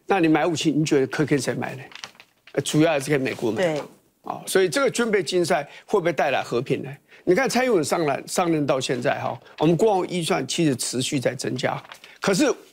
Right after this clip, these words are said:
Speaker 1: 我们的安全感有没有增加？其实是没有。
Speaker 2: 没有。
Speaker 1: 哦，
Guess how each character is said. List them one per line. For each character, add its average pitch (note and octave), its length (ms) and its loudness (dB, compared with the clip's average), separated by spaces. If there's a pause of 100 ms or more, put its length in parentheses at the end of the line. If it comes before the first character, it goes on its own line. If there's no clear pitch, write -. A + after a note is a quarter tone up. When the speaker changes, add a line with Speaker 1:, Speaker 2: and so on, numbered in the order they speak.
(680)
Speaker 1:
我 D#3+ 220 4
们 G#3 240 2
的 G3+ 200 2
安 G3+ 200 0
全 D#3 240 0
感 C#3 200 0
有 C3 120 -8
没 D#3 100 2
有 C#3 60 2
增 C3+ 220 -2
加？ B2+ 160 -2
其 - 180 -6
实 B2 80 -2
是 G#2+ 100 0
没 G2+ 60 2
有。 G2 40 2
Speaker 2:
没 - 100 2
有。 - 280 -2 (320)
Speaker 1:
哦， A2+ 240 -2